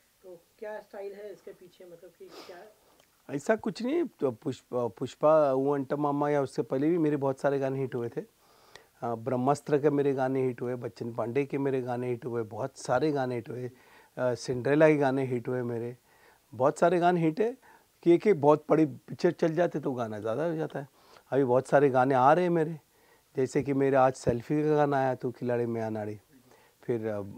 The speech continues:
Speaker 2: ओ माय गॉड टू के आने वाले, ये, अ, तू मक्कार में, तू झूठी में मक्कार आने वाले हैं, बहुत सारी चीज़ें। तो कंटिन्यू ग-, गाने अच्छे आ रहे, कोशिश यही है कि अच्छा काम करूँ, पब्लिक को अच्छा लगे।
Speaker 1: सर, कभी कोई क्रिएटिव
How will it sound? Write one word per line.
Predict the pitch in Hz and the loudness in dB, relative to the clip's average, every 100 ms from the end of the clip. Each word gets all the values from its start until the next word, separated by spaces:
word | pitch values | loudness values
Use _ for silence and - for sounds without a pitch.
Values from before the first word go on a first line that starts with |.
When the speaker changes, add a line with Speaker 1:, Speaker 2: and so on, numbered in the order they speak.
| - | -4
Speaker 2:
ओ | 120 | -2
माय | 123 117 | 0 2
गॉड | 123 131 - | 2 0 -2
टू | 127 | -4
के | 135 | -2
आने | 123 120 | -2 -2
वाले, | 117 113 110 104 _ _ - _ - | -4 -4 -6 -8 _ _ -20 _ -4
ये, | 120 113 | -2 0
अ, | 110 104 101 | 0 -2 -4
तू | - 123 | -4 -4
मक्कार | 120 - 123 120 | -4 0 0 0
में, | 120 - | -4 -6
तू | - 139 | -6 -4
झूठी | 135 113 131 | -4 -4 -2
में | 131 | -2
मक्कार | 120 113 - 123 | -2 -4 0 2
आने | 117 110 | 0 -2
वाले | 107 104 | -4 -6
हैं, | 104 110 | -8 -6
बहुत | 175 208 | -6 -4
सारी | 233 | -4
चीज़ें। | 220 185 180 233 _ _ _ _ _ _ - | -4 -6 -6 -8 _ _ _ _ _ _ -8
तो | - | 2
कंटिन्यू | 156 151 180 202 | 2 2 0 0
ग-, | 147 127 | -2 -2
गाने | 127 139 160 | 2 4 4
अच्छे | 147 - 180 | 0 2 6
आ | 156 | 8
रहे, | 143 165 _ _ _ _ _ | 6 2 _ _ _ _ _
कोशिश | 156 156 190 165 | 0 2 2 10
यही | 185 208 | 10 12
है | 190 175 _ - | 8 6 _ -4
कि | 151 | 0
अच्छा | 143 123 - 151 | 0 0 0 2
काम | 147 143 | 2 2
करूँ, | 131 147 | 0 -2
पब्लिक | 127 120 127 127 | -2 -6 -4 -4
को | |
अच्छा | 120 - 120 | -4 -2 -6
लगे। | 120 117 117 _ _ - | -4 -10 -14 _ _ -18
Speaker 1:
सर, | 208 | -18
कभी | 202 202 | -16 -16
कोई | 233 | -16
क्रिएटिव | 233 190 185 | -16 -18 -14